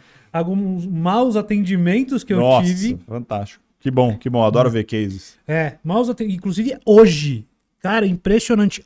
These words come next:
Speaker 1: Hoje rolou isso.
Speaker 2: Caramba.
Speaker 1: De um atendimento que o cara foi muito querido, mas ele errou
Speaker 2: Hum.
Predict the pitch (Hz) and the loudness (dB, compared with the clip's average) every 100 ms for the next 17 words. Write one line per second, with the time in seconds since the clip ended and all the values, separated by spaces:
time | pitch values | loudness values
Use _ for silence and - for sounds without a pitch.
0 | _ 202 240 226 202 196 156 147 - - | _ 4 4 4 0 -2 -4 -6 -10 -20
1 | - - - 98 _ _ 147 160 190 190 | -20 -20 -20 -20 _ _ -12 -8 -6 -4
2 | 196 185 190 185 190 185 - 180 196 185 | -4 -4 -4 -6 -8 -12 -18 -16 -14 -12
3 | 185 170 143 _ _ _ 151 214 - 240 | -10 -12 -14 _ _ _ -16 -16 -10 -10
4 | 185 180 226 _ _ _ - 156 175 170 | -8 -10 -12 _ _ _ -12 -8 -6 -4
5 | 143 - _ _ _ 117 110 | -6 -8 _ _ _ -6 -6